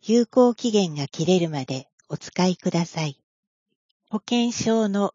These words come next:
有効期限が切れる前に、マイナンバーカードを持っていない方、マイナ保険証をお持ちでない方には、これまでの保険証と同様に使用できる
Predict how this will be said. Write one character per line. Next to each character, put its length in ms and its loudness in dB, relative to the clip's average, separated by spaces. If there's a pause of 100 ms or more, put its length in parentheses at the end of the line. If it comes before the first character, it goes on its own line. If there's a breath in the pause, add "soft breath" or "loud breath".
有 300 0
効 300 0
期 160 -18
限 260 0
が 160 -6
切 200 -4
れ 120 4
る 160 -2
前 300 -4
に、 240 -16 (680)
マ 180 2
イ 100 2
ナ 180 2
ン 100 0
バ 220 2
ー 20 -20
カ 180 2
ー 80 4
ド 220 -2
を 60 -4
持 140 -4
っ 40 -4
て 220 -10
い 140 -6
な 140 -2
い 100 -4
方、 440 -6 (840)
マ 140 4
イ 100 2
ナ 160 2
保 60 0
険 360 -2
証 380 -2
を 160 -2
お 80 -6
持 140 -2
ち 140 -12
で 140 2
な 140 2
い 80 -2
方 280 -8
に 160 -12
は、 200 -12 (720)
こ 120 0
れ 140 4
ま 140 2
で 160 0
の 260 -6
保 160 -8
険 320 0
証 300 -2
と 180 0
同 240 0
様 260 0
に 140 -4
使 220 -4
用 220 0
で 120 -6
き 180 -8
る 220 -10